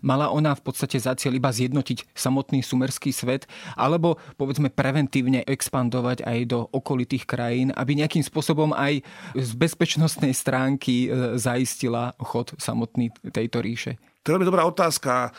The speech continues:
Speaker 2: Táto, e, sumersko-akadská ríša, alebo sumersko-akadský štát, alebo sumersko-, sumersko-akadské kráľovstvo s vládou tretej dynastie z Uru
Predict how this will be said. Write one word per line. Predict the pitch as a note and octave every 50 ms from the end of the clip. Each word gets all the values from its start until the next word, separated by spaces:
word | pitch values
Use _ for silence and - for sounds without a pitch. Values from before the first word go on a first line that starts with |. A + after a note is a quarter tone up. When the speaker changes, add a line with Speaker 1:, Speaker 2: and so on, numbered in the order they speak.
| - -
Speaker 2:
Táto, | C3 A2+ - D#3 -
e, | - G2 - B2 B2 A#2+ A#2 A#2+ -
sumersko-akadská | - - - D#3+ F#3 F3+ D3+ - - C#3+ C#3+ C#3+ E3 D#3 - - - D#3 C#3+ B2 A2+ G2 - - - - - - -
ríša, | A2+ B2+ E3 E3 - - C3 A2+ G#2+ G#2 G#2
alebo | G#2+ G#2 G#2
sumersko-akadský | - - D3 D3 C#3 - C3+ B2 C#3+ C3+ - - B2
štát, | - - - C#3 C#3 B2+ A#2+
alebo | A2+
sumersko-, | - - C#3 C3+ B2 - C3 C3 - -
sumersko-akadské | - D#3 D3+ C#3+ - - - C#3 C3 - C3+
kráľovstvo | B2+ B2 B2 C#3 C#3 B2+ - - C#3 B2 A2+ - - - - - - - - - - - - - - - - - -
s | - C#3 B2+ A#2+ A#2+ A2+ G#2+ A2
vládou | A#2+ C3 C#3+ D3+ D3 C3
tretej | C3 D3 D3 D#3+ D3
dynastie | C#3+ - - C#3+ C3+
z | -
Uru | G#2 C#3 C3 C3+ C#3 D#3 F3 E3